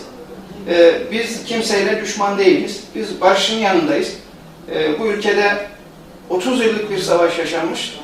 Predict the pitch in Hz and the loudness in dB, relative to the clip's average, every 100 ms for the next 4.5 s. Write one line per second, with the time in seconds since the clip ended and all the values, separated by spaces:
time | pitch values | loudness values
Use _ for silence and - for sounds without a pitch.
0 | - - 185 185 185 196 180 185 - 196 | -10 0 2 2 0 -2 0 0 -2 -6
1 | - 240 - 196 185 180 175 170 160 165 | -4 -4 0 4 6 6 2 0 0 2
2 | - - - - - - - 185 202 233 | 2 0 -8 -18 -20 -16 -6 -4 0 0
3 | 214 190 180 - - - - 202 202 - | 0 -2 -4 -6 -14 -12 -8 -4 -4 -4
4 | 214 202 196 190 | -2 2 2 2